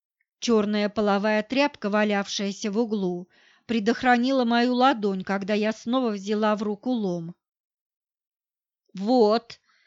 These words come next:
так-то лучше. Субстанция феррум, она же обыкновенное железо. Знай своего господина.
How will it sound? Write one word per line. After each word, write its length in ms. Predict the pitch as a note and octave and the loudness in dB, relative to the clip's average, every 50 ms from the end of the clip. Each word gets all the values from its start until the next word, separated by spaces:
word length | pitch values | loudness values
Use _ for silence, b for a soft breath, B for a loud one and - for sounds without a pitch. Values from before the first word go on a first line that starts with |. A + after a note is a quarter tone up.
| _ _ _ _ _ _ - | _ _ _ _ _ _ 2
так-то 440 | C4+ B3+ A#3+ A#3+ - - - D#4 | 4 4 4 2 0 2 4 4
лучше. 720 | D#4+ D#4 D4 B3 A3+ G#3+ - - - - C4+ B3 A#3+ B3 B3 _ _ _ _ _ _ _ _ _ _ _ - | 6 6 4 0 -2 -4 -4 -2 -2 0 0 -2 -2 -4 -8 _ _ _ _ _ _ _ _ _ _ _ -20
Субстанция 1000 | - - A#3+ A3+ - - - - - A#3+ A3+ A3+ A3+ A3 - - - A3+ A3+ B3 | -10 -4 -4 -4 -4 -6 -12 -4 0 2 2 2 0 -2 -6 -2 0 0 0 0
феррум, 580 | - - - D#4+ D#4+ D4+ B3+ G#3+ G#3 G3+ G3+ G3 b b b b b | 0 -2 -2 2 4 4 4 2 0 -2 -4 -8 b b b b b
она 360 | b A#3+ C#4 C4 B3+ A#3+ A3+ | b 2 2 4 4 4 2
же 140 | G#3+ G#3 A3 | 2 2 2
обыкновенное 840 | G#3+ G#3 G#3+ A3+ - A#3 A#3 A#3 A3+ A#3 A#3 A3+ A3 A3 A3+ A#3 A#3 | 2 2 0 -2 -2 0 0 0 0 0 0 0 0 0 0 0 0
железо. 720 | G#3+ B3+ D4 C4+ A#3+ A3+ G3+ F#3+ F3+ F3 F3+ F3+ F#3 G3 - b b b b b b b b _ | 0 0 -2 0 0 0 0 -2 -4 -6 -6 -6 -6 -8 -10 b b b b b b b b _
Знай 440 | - G#3+ G#3+ A#3+ D4+ E4+ E4 C4 C4 | -10 -8 -2 2 4 6 6 4 4
своего 480 | - - D4 C4+ D#4 D#4+ E4 C#4 C4 A#3 | 0 -2 -2 0 2 2 4 4 2 2
господина. 960 | G#3+ A#3 C4 - - - C#4 C4+ A#3 G#3 G#3+ A3 G3+ F#3+ F3+ F3 F3+ F#3 F#3+ | 2 0 -2 -2 2 4 4 4 4 0 -4 -4 -4 -4 -4 -6 -6 -8 -12